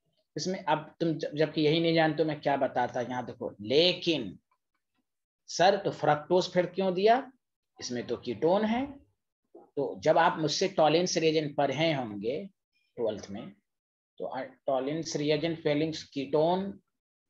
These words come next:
टॉलिन्स रिएजेंट फेलिंग सॉल्यूशन से रिएक्ट नहीं करता, लेकिन अल्फा हाइड्रोक्सी कीटोन जहां होगा, वो tolerance reagent फेलिंग solution के साथ देता है।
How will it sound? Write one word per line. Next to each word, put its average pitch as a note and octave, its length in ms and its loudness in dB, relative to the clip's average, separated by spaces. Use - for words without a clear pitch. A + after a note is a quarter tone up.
टॉलिन्स D3 460 0
रिएजेंट D#3 360 0
फेलिंग D3+ 260 -2
सॉल्यूशन C#3+ 440 -4
से D3 180 -2
रिएक्ट C#3 340 -2
नहीं C3 240 -6
करता, F#3 580 4
लेकिन F3+ 680 -2
अल्फा E3 800 6
हाइड्रोक्सी D#3+ 1300 2
कीटोन E3+ 560 -2
जहां B2 380 0
होगा, D#2+ 440 -12
वो G3 180 6
tolerance E3+ 540 4
reagent D#3 360 0
फेलिंग C#3+ 280 0
solution C3 440 -4
के A#2+ 140 -8
साथ G#2+ 220 -4
देता E2 360 -12
है। - 200 -12